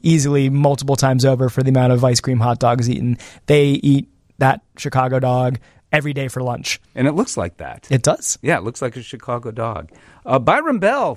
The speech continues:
Speaker 2: thank you very much. The website one more time.
Speaker 1: Museum of ice cream dot com.
Speaker 2: Very good. Thank you so much, and you'll be seeing me.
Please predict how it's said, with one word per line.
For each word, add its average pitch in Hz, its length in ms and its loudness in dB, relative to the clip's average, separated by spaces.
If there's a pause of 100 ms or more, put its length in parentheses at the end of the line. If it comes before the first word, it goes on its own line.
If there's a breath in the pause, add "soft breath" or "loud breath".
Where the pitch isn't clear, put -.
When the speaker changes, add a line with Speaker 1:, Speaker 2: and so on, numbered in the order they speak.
(120)
Speaker 2:
thank 214 360 -2
you 170 260 -6
very 165 320 2
much. 160 260 -2
The 147 80 -4
website 180 340 2
one 143 140 -2
more 123 160 -2
time. - 280 -12 (240 loud breath)
Speaker 1:
Museum 151 260 0
of 175 120 0
ice 156 140 2
cream 151 220 0
dot 127 180 -2
com. - 300 -8 (160)
Speaker 2:
Very 98 320 0
good. 92 300 -2 (140)
Thank 120 280 0
you 123 100 0
so 117 280 0
much, 107 360 2
and 101 300 -2 (520 soft breath)
you'll 180 140 2
be 240 100 0
seeing 143 400 0
me. 123 240 -2